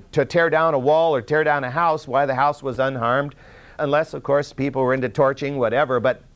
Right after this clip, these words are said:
you know, uh, things were left alone. And, of course, Israel's job was not to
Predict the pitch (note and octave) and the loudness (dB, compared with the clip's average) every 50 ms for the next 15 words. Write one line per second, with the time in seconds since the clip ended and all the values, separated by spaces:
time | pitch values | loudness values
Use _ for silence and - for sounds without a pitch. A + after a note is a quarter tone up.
0 | - - - A3 A#3+ A#3 G#3+ G3 G3 G3 G3 - - - - - - - - E3 | -20 -10 -4 -2 -2 0 0 0 0 -2 -4 -8 -16 -20 -20 -20 -18 -8 -6 -6
1 | D#3+ - G3 G3 G3 F#3 D3+ D#3+ D#3+ F3 F3 F3 E3+ E3+ E3+ E3+ - - D#3 D#3 | -2 0 0 0 0 -2 -2 0 0 2 2 4 2 2 0 0 -2 0 0 0
2 | D#3 D3+ - D3 C#3+ C#3 D3 C3+ A#2+ A2 A2 A2 A2 G#2+ - C#3+ B2+ A#2+ - - | 0 0 0 0 2 2 2 2 2 0 -2 -4 -4 -2 0 0 0 0 -2 -4
3 | C3 C#3+ B2+ A#2 B2+ A#2+ A#2 G2 - A#2+ B2 A#2+ B2 G#2+ A2 A#2+ C#3 F3+ F#3+ G3 | -4 -4 -2 -2 -2 -2 -2 -2 0 2 2 2 2 0 -4 -8 -4 -2 0 0
4 | G3 G3 - - D#3+ C#3+ C3 B2+ B2 | -2 -2 -4 -4 -2 -2 -2 -2 -4